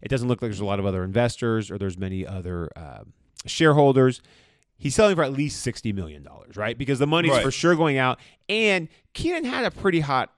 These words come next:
Speaker 1: technology or idea. So my guess is Keenan needs at least twenty, forty million dollars in his pocket. So I think they sold for at least a hundred million dollars, if not the three hundred million dollar valuation, post-money valuation, you
Speaker 2: Right.
Speaker 1: know, after the, uh,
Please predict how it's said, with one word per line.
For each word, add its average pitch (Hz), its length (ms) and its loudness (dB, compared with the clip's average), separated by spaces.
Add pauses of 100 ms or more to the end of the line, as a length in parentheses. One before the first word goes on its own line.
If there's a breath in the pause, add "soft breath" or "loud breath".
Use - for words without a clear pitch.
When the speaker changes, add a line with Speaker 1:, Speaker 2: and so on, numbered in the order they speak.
Speaker 1:
technology 127 600 -6
or 110 80 -2
idea. 113 440 -4
So - 160 -4
my 202 160 -4
guess 208 200 -4
is 139 100 -10
Keenan 156 280 -6
needs 135 140 -6
at 117 140 -6
least 156 240 -8
twenty, 131 300 -6
forty 117 260 -4
million 107 220 -4
dollars 92 240 -12
in 80 80 -20
his 78 100 -20
pocket. 95 480 -10 (380 loud breath)
So - 180 -6
I 202 140 4
think 202 100 0
they 170 80 4
sold 147 220 2
for 127 100 0
at 113 100 -6
least 143 420 -4
a 123 60 0
hundred 127 360 0
million 85 360 -8
dollars, 85 520 -16 (260 soft breath)
if 151 240 -4
not 147 180 0
the 127 80 -6
three 139 220 -4
hundred 123 240 0
million 101 320 -6
dollar 85 460 -12 (420)
valuation, 92 880 -8
post-money 95 360 -8
valuation, 82 500 -14
you 117 40 -10
Speaker 2:
Right. 101 140 -8
Speaker 1:
know, - 80 -18
after 82 300 -16
the, 73 280 -16
uh, 64 100 -20